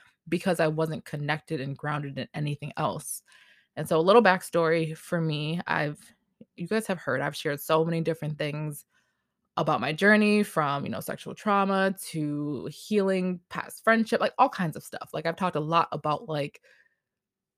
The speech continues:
the things that have held me down, right? And that's another thing that we'll talk about here after my whole big revelation that we've had. Don't worry, s-,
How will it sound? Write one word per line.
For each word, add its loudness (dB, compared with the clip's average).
the 0
things 4
that -2
have -2
held 0
me -2
down, -6
right? 2
And 0
that's -2
another -2
thing -6
that -4
we'll -8
talk -8
about -4
here -4
after -2
my 0
whole 0
big -4
revelation 6
that -2
we've -4
had. -4
Don't -2
worry, 2
s-, -12